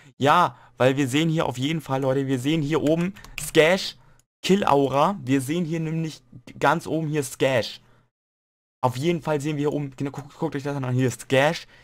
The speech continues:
hier ist Kill Aura, hier ist Flyhack, alles dabei, ne? Oh Leute, Mann, es gibt echt irgendwelche...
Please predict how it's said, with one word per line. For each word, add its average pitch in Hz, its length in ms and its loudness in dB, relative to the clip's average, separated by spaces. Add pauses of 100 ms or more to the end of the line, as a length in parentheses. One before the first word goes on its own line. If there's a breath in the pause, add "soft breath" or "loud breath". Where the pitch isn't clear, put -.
hier 147 100 0
ist - 140 -6
Kill 175 200 2
Aura, 165 200 2
hier 143 140 0
ist - 140 -6
Flyhack, 147 520 -2 (320 loud breath)
alles 143 260 -4
dabei, 131 320 2
ne? 117 240 0 (480 loud breath)
Oh 139 160 -6
Leute, 143 420 -4
Mann, 117 200 -2
es 117 140 -8
gibt - 220 -14
echt 143 320 -6
irgendwelche... 135 640 -4